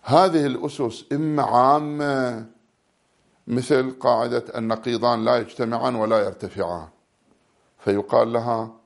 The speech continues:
أصول ماذا؟ يعبر عنها يقولون أصول متعارفة، يعني تعورف على وجودها في كل المعلومات، مثل النقيضان لا يجتمعان ولا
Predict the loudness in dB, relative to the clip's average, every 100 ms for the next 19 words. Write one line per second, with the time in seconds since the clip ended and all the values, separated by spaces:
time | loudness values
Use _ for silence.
0 | _ _ _ _ _ _ _ _ -6 -2
1 | 2 2 4 4 4 2 -2 -6 _ _
2 | _ _ _ _ _ _ _ _ -2 2
3 | 2 6 6 6 2 0 -2 -2 -4 -4
4 | -6 -10 -8 -6 -4 -4 -6 -6 -6 -2
5 | -2 -2 -4 -8 -12 -18 _ _ _ _
6 | _ _ _ _ _ _ _ _ -2 -2
7 | -2 -4 -2 0 2 2 0 0 -2 0
8 | 0 2 -2 -6 _ _ _ _ _ -6
9 | -4 0 0 0 -2 -4 -8 -6 -4 -2
10 | -4 -8 -8 -10 -12 -12 -10 -6 -8 -8
11 | -10 -6 -4 -2 -2 0 -2 -6 -8 -6
12 | -6 -6 -8 -8 -12